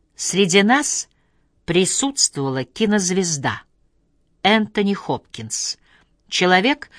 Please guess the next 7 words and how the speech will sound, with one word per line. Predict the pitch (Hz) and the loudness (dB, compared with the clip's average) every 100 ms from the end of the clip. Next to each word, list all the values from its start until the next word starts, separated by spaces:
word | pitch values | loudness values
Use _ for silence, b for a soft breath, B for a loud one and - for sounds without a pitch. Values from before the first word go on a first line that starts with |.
| B - | B -10
с | - - | -8 0
почти | 190 185 - - | 0 0 -2 -2
пугающей | 240 - 240 196 214 180 156 - - 156 | -2 -2 -2 2 4 4 2 -2 -4 -4
силой, | - - 240 294 190 131 b b - | -6 -4 -2 0 -2 -6 b b -4
излучавший | 202 170 202 - 220 240 - 247 226 | -2 0 -2 0 -2 -2 -2 -2 2
обаяние, | 208 196 185 160 170 190 233 233 | 2 4 4 4 2 2 -2 -4
мощь | - 156 175 190 - - - | -2 0 0 -2 -4 -6 -8